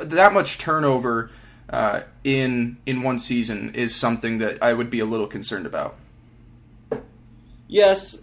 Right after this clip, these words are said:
Speaker 2: uh, I, I get that reservation, but I, I think this team just has too much talent, uh, to, you know, to the point where their floor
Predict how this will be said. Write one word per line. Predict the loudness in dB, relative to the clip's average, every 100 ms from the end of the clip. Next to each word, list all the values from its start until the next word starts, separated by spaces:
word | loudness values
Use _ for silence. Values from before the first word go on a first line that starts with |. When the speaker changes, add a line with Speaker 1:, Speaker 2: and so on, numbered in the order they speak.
| -2
Speaker 2:
uh, |
I, | 2 2 4 4 4 2
I |
get | 0 0 4
that | 4 4 -2
reservation, | -4 -4 -4 -6 -6 -6 -10 -12 -4
but | -2 -2 -4
I, | -2 0 0
I |
think | -2 -8 -8
this | -8 -10 -12 -18 -12
team | -10 -8
just | -8
has | -10 -10
too | -8
much | -6 -6 -8
talent, | -8 0 0 0 -6 -18 -20 -8
uh, | -2 0 2 0 -4
to, | -8 -6 -6 -8 -12 -12
you | -4
know, | -4
to | -4 -8
the |
point | -2 -2 0
where | -2 0
their | 0
floor | -2 -8 -6 -2 -2 -2 -6